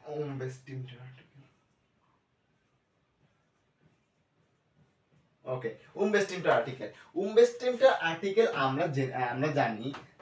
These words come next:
যে হচ্ছে এটা মূলত কি, আহ, আইন দিয়ে, মানে একটি,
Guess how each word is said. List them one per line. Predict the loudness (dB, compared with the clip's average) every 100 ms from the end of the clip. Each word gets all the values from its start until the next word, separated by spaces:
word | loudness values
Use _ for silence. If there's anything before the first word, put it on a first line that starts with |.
| 0
যে | 0
হচ্ছে | 0 -4 -2 -2 -2 -8 -16
এটা | -4 -4
মূলত | 0 -2 4 6 6 2
কি, | -4 -4 -6 -20 -20 -8
আহ, | -6 -6 -2
আইন | 2 2 0 -2
দিয়ে, | -2
মানে | 0 -2
একটি, | -2 0 -2 -2 _ -8 -8